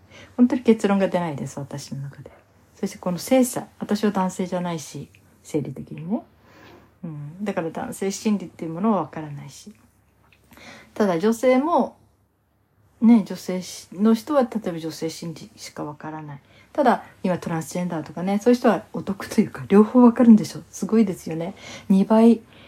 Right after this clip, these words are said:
えー、豊かですよね。って気がするんですよ。両方の気持ちが分かるってすごいなって。うん。あ、まあ、話がそれました。はい。皆さんはトップレス問題についてどう思われるでしょう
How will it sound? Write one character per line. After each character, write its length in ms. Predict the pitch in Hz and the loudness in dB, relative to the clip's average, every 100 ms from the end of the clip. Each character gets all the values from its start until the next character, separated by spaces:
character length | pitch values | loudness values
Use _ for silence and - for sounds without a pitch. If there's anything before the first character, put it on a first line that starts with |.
| - _ _ _ _ _ | -20 _ _ _ _ _
え 60 | - | -4
ー、 360 | 160 156 151 - | -2 -2 -4 -4
豊 240 | 185 185 | -4 -2
か 80 | 151 | -4
で 100 | 143 | -8
す 140 | 139 - | -10 -10
よ 60 | |
ね。 200 | 135 139 _ | -12 -12 _
っ 100 | - | -12
て 40 | - | -8
気 160 | - | -4
が 100 | 156 | -4
す 160 | 143 165 | -4 -4
る 100 | 175 | -4
ん 60 | |
で 80 | 165 | -4
す 140 | 151 151 | -4 -4
よ。 60 | |
両 160 | 156 156 | 0 0
方 160 | 170 | 0
の 100 | 160 | -4
気 100 | 151 | -2
持 120 | 156 147 | -4 -2
ち 100 | 165 | 0
が 140 | 156 | 0
分 60 | 151 | -2
か 100 | 147 | -10
る 60 | |
っ 20 | |
て 160 | 143 151 | -10 -12
す 140 | - | -8
ご 100 | 160 | -6
い 60 | 147 | -6
な 200 | 147 151 | -6 -8
っ 40 | |
て。 200 | 147 - - _ _ _ _ _ _ | -12 -16 -20 _ _ _ _ _ _
う 40 | 151 | -16
ん。 140 | 139 - _ _ - - - | -16 -18 _ _ -20 -20 -12
あ、 100 | 156 | -4
ま 120 | 151 165 | -2 0
あ、 20 | |
話 280 | 165 175 - | -2 -2 -4
が 80 | |
そ 120 | 143 156 | -8 -6
れ 80 | |
ま 120 | 147 170 | -8 -8
し 120 | - | -12
た。 100 | - _ - - - | -18 _ -20 -20 -20
は 140 | - 165 | -10 -10
い。 100 | - 196 | -8 -4
皆 180 | 165 | -4
さ 160 | 160 147 | -4 -6
ん 40 | 143 | -6
は 100 | - | -8
ト 100 | - | -10
ッ 20 | 147 | -10
プ 140 | - | -8
レ 80 | 156 | -8
ス 200 | - 151 | -6 -8
問 120 | 156 | -8
題 120 | 160 | -8
に 60 | 151 | -10
つ 120 | - | -10
い 60 | 147 | -10
て 160 | - - | -12 -8
ど 140 | 156 160 | -2 -2
う 80 | - | -2
思 180 | 160 | -4
わ 60 | 160 | -4
れ 160 | 165 165 | -6 -8
る 80 | |
で 100 | - | -10
し 160 | 147 | -10
ょ 60 | |
う 40 | - | -10